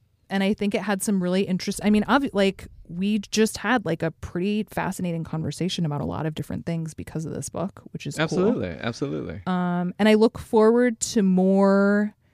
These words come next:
Speaker 1: from sort of this, like, time and place, you know? Like, I, I love to read a book that's not centered around white people and not even in the U S.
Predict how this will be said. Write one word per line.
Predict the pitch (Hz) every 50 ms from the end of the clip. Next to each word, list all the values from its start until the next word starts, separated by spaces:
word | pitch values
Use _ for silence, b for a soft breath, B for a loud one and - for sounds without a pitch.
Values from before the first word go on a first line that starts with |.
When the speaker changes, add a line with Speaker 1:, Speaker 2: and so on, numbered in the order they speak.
| _ _ _ _ _ _ _ _ _ _ _ _ _ _ -
Speaker 1:
from | 151 - - - - - 190 185 185 190 190 190 190 202
sort | 196 - 202 180 175
of | 175 165 160
this, | 165 170 160 - -
like, | 170 170 165 160 -
time | - - 165 - 160
and | - - -
place, | - - - - - - - - - - - -
you | 180 175
know? | 165 165 165 170 180 180
Like, | 170 165 156 160 156 - - - - _ _ _ _ _ _ _ _ _ _ _ _ _ _ _ -
I, | 180 180 175 175 175 180 175 - _ -
I | - 180
love | 170 170 175 185 180 -
to | - 196
read | 175 175
a | 165
book | 170 165 -
that's | - 165 151 - 156
not | 156 160 165 - -
centered | - 165 160 160 - 170 165 160
around | - 151 147 147 151 156 151
white | 165 196 240 226
people | - 269 254 - 285 285 285 294
and | 254 202 180
not | 170 165 160 160
even | 165 160 165 160 156
in | 151 156
the | 156
U | 165 175 - -
S. | 175 226 285 339 - - - - - - - -